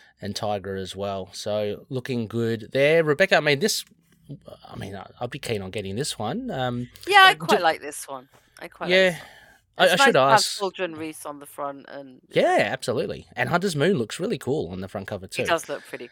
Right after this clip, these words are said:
Speaker 2: cool.
Speaker 1: Uh, with, and a slight variation to, to Tigra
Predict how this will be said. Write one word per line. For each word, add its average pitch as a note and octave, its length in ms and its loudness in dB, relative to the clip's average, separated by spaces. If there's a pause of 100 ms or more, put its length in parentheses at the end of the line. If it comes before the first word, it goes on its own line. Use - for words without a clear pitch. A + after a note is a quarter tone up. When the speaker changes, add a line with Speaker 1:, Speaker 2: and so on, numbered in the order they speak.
Speaker 2:
cool. - 180 -20 (460)
Speaker 1:
Uh, D#3 180 6
with, F3 200 2
and E3+ 240 2
a D#3+ 160 2
slight F3+ 340 2
variation C#3 840 4
to, B2+ 200 -2
to - 160 -8
Tigra A2+ 500 -2